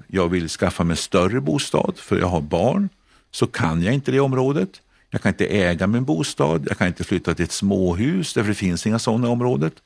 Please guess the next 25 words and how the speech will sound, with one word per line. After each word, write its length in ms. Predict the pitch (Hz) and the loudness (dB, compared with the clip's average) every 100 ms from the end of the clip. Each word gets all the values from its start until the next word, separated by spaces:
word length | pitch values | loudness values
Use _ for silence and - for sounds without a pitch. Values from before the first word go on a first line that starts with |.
| _ _ _ - - - | _ _ _ -20 -20 -12
Och 120 | - 135 | -2 0
därmed 420 | 107 90 92 104 | 2 2 2 0
så 100 | 110 | -2
flyttar 400 | - 131 - 120 | -2 -2 0 2
människor 640 | 131 117 95 104 120 107 | 2 2 0 0 0 0
iväg 640 | 113 107 175 123 67 67 80 | -2 0 2 2 -2 -6 -8
när 140 | - 95 | -2 0
man 120 | 98 | 0
kommer 260 | - 95 92 | 0 0 2
i 40 | |
den 120 | 85 | 0
fas 380 | - 82 85 - | 0 0 0 0
i 40 | |
livet 440 | 87 80 67 82 80 | -2 0 -2 -2 0
och 80 | 85 | 0
man 180 | 87 | 2
lyckas 380 | 92 90 - 85 | 0 -2 -2 -2
kanske 240 | - 82 80 | 0 -2 -2
exempelvis 400 | - 80 71 76 | -2 -2 -2 -2
etablera 540 | - 82 82 69 73 | 0 0 0 0 -2
sig 180 | - 76 | 0 0
och 60 | |
få 100 | - | 0
bättre 400 | 82 87 - 87 | 0 0 -2 -2
inkomster. 640 | 85 71 71 64 - - | -2 -2 -4 -4 -4 -6